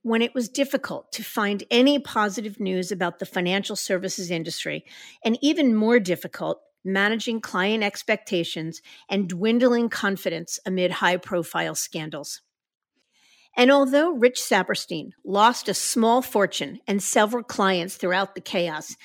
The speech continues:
he put on his pants and went back to work for J P Morgan, who was there to rescue the firm. Yet shortly after the takeover, Rich saw what he described as a parachute that emerged out of the crisis.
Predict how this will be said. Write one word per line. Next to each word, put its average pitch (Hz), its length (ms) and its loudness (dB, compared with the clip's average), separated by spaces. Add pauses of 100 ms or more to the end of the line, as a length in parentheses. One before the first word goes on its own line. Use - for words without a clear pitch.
(240)
he 240 140 2
put 269 240 6
on 302 160 8
his 320 140 0
pants - 540 -2
and 202 180 0
went 185 200 -2
back 202 260 0
to 262 100 -2
work 208 240 -2
for 214 140 -6
J 185 220 -2
P 196 220 -4
Morgan, 165 420 -4 (280)
who 247 100 0
was 196 220 0
there 196 240 4
to 196 100 0
rescue 175 460 -4
the 165 80 -8
firm. 156 380 -8 (1000)
Yet 247 260 4
shortly - 540 0
after 214 280 2
the 226 120 0
takeover, 156 640 -4 (340)
Rich 233 420 2
saw 190 320 4
what 196 160 0
he 208 140 -2
described 190 560 -4
as 196 100 -6
a 247 60 -4
parachute 202 680 -2 (420)
that 202 180 2
emerged 208 720 -2
out 175 160 0
of 170 100 -4
the 185 80 -6
crisis. - 600 -8